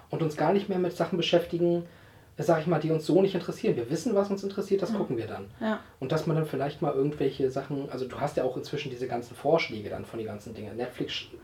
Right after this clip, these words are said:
Speaker 1: ich hab das alles nicht, aber ich nehme an, das schlägt ja wahrscheinlich auch so vor. Hier, Ihnen gefällt, äh, Herr der Ringe, schauen Sie mal hier, Game of
Speaker 2: Hm.
Speaker 1: Thrones oder so.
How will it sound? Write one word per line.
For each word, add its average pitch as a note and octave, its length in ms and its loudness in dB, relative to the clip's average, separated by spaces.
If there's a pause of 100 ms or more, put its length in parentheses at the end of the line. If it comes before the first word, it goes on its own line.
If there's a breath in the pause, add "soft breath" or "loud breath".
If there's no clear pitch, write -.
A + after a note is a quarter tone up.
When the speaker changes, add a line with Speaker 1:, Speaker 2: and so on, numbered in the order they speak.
Speaker 1:
ich - 120 -4
hab - 100 0
das D#3 160 -4
alles C#3+ 180 -4
nicht, D#3+ 140 0 (420 loud breath)
aber A#2+ 120 -4
ich - 80 -4
nehme C3 140 4
an, B2+ 60 4
das B2+ 80 2
schlägt - 220 0
ja C3+ 80 4
wahrscheinlich C3 400 0
auch D#3 100 4
so D3 120 -2
vor. A#2+ 180 -2
Hier, C3 280 2 (340 loud breath)
Ihnen C#3+ 160 0
gefällt, C3 520 6
äh, A#2+ 140 0
Herr B2+ 160 2
der A2 140 2
Ringe, F#3+ 280 2 (360 loud breath)
schauen B2 320 2
Sie C3+ 100 -2
mal C#3+ 160 4
hier, G#3+ 260 4
Game A#2 240 2
of G3 60 8
Speaker 2:
Hm. F#3+ 100 6
Speaker 1:
Thrones A3+ 260 4
oder A2 180 -2
so. G2+ 140 -6